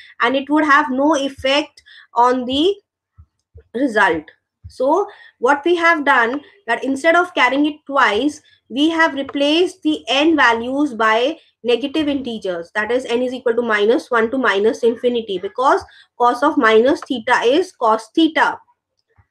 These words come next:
So now you can see it, that if we plot a number line,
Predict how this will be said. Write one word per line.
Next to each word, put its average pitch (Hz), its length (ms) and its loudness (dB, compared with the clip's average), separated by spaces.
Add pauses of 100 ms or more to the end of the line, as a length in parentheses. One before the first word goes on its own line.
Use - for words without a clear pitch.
(240)
So 294 160 -4
now 269 260 2
you 392 160 2
can 339 260 -2
see 277 480 0
it, 294 140 -6 (340)
that 247 240 0
if 294 160 -4
we 349 160 -2
plot 294 360 0
a 339 40 0
number 240 340 0
line, 202 480 0